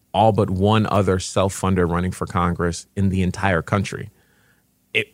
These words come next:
Was a huge differential, right? Like, they were like, "Well, can you buy a seat?"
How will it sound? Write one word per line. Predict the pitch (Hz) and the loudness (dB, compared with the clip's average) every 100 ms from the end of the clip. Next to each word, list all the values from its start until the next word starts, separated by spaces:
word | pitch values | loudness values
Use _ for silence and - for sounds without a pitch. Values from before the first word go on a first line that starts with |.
| _ | _
Was | 98 107 117 | -4 -2 0
a | 113 | -2
huge | - 117 120 123 107 - - 101 | -2 0 2 2 -2 -6 -10 -2
differential, | 113 - 165 - 87 | -2 0 -2 -2 -4
right? | 87 98 | 0 2
Like, | 101 98 - | 2 0 0
they | 110 | 2
were | 101 | 2
like, | 92 90 | 0 -2
"Well, | 98 | 0
can | 117 113 | 2 2
you | 104 | 2
buy | 98 98 | 2 2
a | 101 | -2
seat?" | - 117 | -4 -6